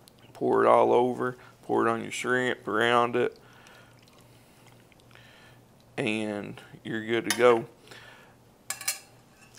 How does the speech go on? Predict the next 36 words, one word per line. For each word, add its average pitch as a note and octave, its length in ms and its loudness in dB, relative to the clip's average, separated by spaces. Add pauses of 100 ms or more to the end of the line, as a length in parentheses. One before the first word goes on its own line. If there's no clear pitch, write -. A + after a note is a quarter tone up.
(480)
This C#3+ 420 4
is A#2 580 2
a - 100 -4
simple C3+ 400 0
dish. A#2+ 380 4
Like A#2+ 240 6
I A2+ 60 -2
said, A#2 420 4
you A#2+ 100 -4
could G#2+ 240 -6
fix - 420 -2
this A#2+ 440 0 (260)
about - 200 0
twenty-five A#2+ 600 0
bucks. - 560 -4 (840)
You A2 160 -8
could G#2+ 140 -10
feed A#2+ 460 2 (320)
a A#2+ 60 -10
few B2 240 -4
people A#2 520 0
a A2 40 -2
pound A#2+ 340 0
of A2+ 60 -8
shrimp, A#2+ 500 -6
a B2+ 40 -12
pound A#2 340 -2
of A2+ 80 -12
fish B2 260 -6
fillets, A#2 440 -4
what A2 220 0
it A2+ 40 -4
ended A2+ 300 -4
up G#2+ 140 -8
being. A2+ 360 -4 (1160)
Um, A2+ 480 2